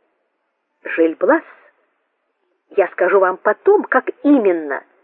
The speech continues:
собираюсь вас использовать. Пока не ступайте с моим управителем. Он получил от меня касающиеся вас распоряжения". Я повиновался,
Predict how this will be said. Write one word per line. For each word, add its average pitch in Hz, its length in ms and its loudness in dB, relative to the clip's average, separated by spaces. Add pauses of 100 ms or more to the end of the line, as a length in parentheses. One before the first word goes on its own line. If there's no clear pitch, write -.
(240)
собираюсь 180 440 0
вас 160 180 -4
использовать. - 600 -6 (1000)
Пока 330 220 4
не 359 100 6 (100)
ступайте 370 500 0
с - 60 -14
моим 185 220 0
управителем. - 680 -2 (840)
Он 359 160 4
получил 349 500 4
от 185 160 0
меня 233 320 0 (480)
касающиеся 302 880 2
вас 190 220 2
распоряжения". 165 760 -8 (1080)
Я - 180 2
повиновался, 175 840 0